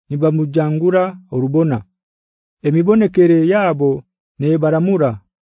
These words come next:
nibebuga entambara yabo ya Sodoma. Titulikugishereka, bagwerwa orwo beleteire orushengo. Abagorogoki mubagambire okwo baragira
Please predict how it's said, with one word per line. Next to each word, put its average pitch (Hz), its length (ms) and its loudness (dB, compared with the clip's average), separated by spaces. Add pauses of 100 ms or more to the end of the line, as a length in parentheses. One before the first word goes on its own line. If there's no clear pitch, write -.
(440)
nibebuga 165 680 0
entambara 170 580 -2
yabo 147 560 -2 (420)
ya 143 160 -2
Sodoma. 156 480 -2 (1120)
Titulikugishereka, 180 1120 -2 (760)
bagwerwa 160 760 2 (180)
orwo 180 440 0 (760)
beleteire 151 800 2
orushengo. 131 640 -2 (920)
Abagorogoki 160 720 0 (100)
mubagambire 160 720 -2
okwo 190 320 0
baragira 156 720 0